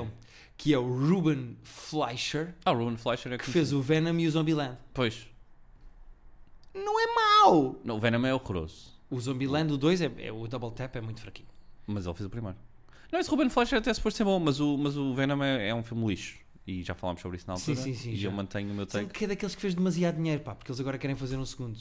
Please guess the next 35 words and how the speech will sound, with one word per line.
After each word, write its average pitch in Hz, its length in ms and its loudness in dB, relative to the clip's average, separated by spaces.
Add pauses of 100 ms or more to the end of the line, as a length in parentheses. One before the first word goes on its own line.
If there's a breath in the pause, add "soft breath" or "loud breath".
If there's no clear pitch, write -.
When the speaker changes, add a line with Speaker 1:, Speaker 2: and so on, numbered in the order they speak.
(640)
Speaker 2:
Podem 104 160 -4
fazer 92 140 -4
o 98 40 -4
segundo 131 240 2
bem, 131 320 4 (320)
não 90 120 -4
é - 20 -2
impossível. 92 540 0
Speaker 1:
Sim. 113 440 -8
Speaker 2:
Mas 82 800 -8
o 87 80 -10
primeiro 92 320 -6
é - 20 -4
lixo. - 260 -10 (380)
Speaker 1:
Ah, 123 240 -4
mas 151 120 0
pronto, 175 320 0
é, 156 300 4
é 170 60 8
oficialmente, 175 600 4
neste 175 240 6
momento 180 200 4
o 175 60 -2
filme 175 200 2
tem 165 160 2
realizador, 156 420 0
é 117 60 -2
este 113 160 -6
senhor. 117 240 -10 (960)
Speaker 2:
Vou 151 160 0
dizer, 151 340 2
vou-te 147 280 -2
fazer 147 100 0
uma 135 120 0
pergunta. 107 380 -2